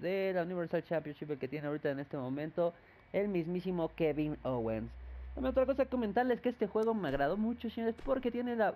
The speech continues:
bastante, bastante de, de lo que es el nuevo roster de la W W E, aunque le hace falta ahí, por ejemplo, el,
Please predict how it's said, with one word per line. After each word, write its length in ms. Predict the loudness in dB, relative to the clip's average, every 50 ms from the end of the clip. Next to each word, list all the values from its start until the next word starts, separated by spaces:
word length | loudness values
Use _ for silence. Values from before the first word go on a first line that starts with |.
| 0
bastante, 640 | 0 0 0 -2 -4 -2 0 2 2 2 2 2 2
bastante 500 | 2 2 2 0 -2 0 2 2 2 2
de, 340 | 4 4 4 4 2 2 -2 -8 -20 -20 -20 -20 -20 -20 -20 -20 -8 -4
de 80 | -2
lo 160 | -2 0 0
que 220 | 2 2 4 4 4
es 120 | 4 4
el 580 | 4 4 6 6 6 6 6 6 6 4 2 2
nuevo 280 | 0 0 0 2 2 2
roster 520 | 4 4 2 2 2 2 0 0 0 0 -4 -10 -18 -20 -18 -12 -6
de 680 | -2 0 2 4 4 4 4 4 4 4 4 4 4 4
la 120 | 4 4
W 260 | 4 2 2 2 4 4
W 300 | 4 4 4 4 4 6
E, 40 |
aunque 280 | 4 4 2 0 0 2
le 80 | 4 4
hace 260 | 2 2 2 0 0
falta 480 | 2 2 2 2 2 2 2 4 4
ahí, 480 | 4 4 2 2 0 -2 -2 -4 -6 -8 -10 -14 -20 -18 -10 -4
por 80 | -2 0
ejemplo, 1040 | 0 0 0 2 2 2 4 4 4 4 4 4 4 4 2 2 2 0 0 -2 -2
el, 340 | 0 2 2 2 2 0